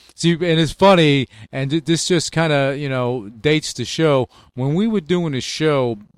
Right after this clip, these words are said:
you know, w-, way back when, you know, what, you had the MySpace and everything,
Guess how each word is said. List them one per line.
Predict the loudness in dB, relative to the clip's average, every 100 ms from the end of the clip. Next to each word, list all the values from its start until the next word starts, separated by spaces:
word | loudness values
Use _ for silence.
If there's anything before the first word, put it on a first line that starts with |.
| -12
you | -8
know, | -6 -6
w-, | -8 -8 -6
way | -4 -4
back | -4 -6 -4
when, | -4 -4 -6 -18 -16
you | -4 -2
know, | 0
what, | 2 0 -2
you | 0 0
had | 0
the | -2
MySpace | -2 0 0 -2 -4 -2 -2 -4
and | -6
everything, | -4 -6 -4 -6 -6